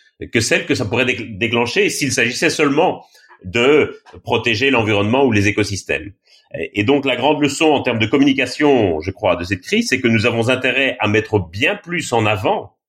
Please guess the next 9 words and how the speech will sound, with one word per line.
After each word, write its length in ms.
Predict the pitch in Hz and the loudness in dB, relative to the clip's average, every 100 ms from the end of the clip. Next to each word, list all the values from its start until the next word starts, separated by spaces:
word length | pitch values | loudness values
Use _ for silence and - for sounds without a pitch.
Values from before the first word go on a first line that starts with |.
| _ _ _ _ - | _ _ _ _ -2
les 220 | 107 110 | 2 2
impacts 420 | 113 123 110 - - | 2 0 -2 -4 -8
économiques, 720 | 131 135 123 120 117 98 - | -2 0 2 2 0 -4 -8
sociaux 760 | - - 123 - 120 104 - - | -6 -2 -2 2 4 4 2 -2
et 180 | 127 135 | 0 2
politiques 720 | 135 117 104 - 110 87 - _ _ _ | 2 0 0 -6 -8 -10 -14 _ _ _
du 100 | 104 | -2
changement 320 | 135 143 123 117 | 0 0 0 -2
climatique 680 | 113 107 101 107 98 90 | 0 0 -2 -4 -6 -6